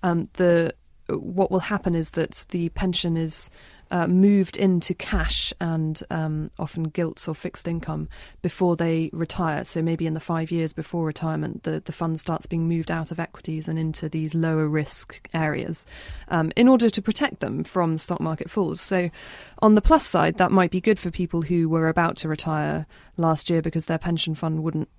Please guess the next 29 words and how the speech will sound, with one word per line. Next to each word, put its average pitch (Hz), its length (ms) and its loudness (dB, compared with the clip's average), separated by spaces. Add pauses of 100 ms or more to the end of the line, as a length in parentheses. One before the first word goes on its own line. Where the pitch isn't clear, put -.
hope, 175 260 0
would 165 180 -2
hopefully 139 400 -2
have 123 100 -4
not 151 260 -2
fallen 143 480 -2
as 156 240 -4
much - 400 -6
because 151 300 -6
a 151 40 -2
lot 147 160 -4
of - 80 -10
it 156 80 -4
would 147 120 -6
have 147 100 -14
been 147 140 -6
in 147 80 -6
cash 147 260 -10
and 151 100 -8
fixed - 300 -10
income. 160 380 -6 (640)
Um, 156 420 0
but 180 140 2
on 165 400 2
the 180 100 0
minus 165 360 2
side, 151 340 -2
any 160 220 0
rise 151 640 -4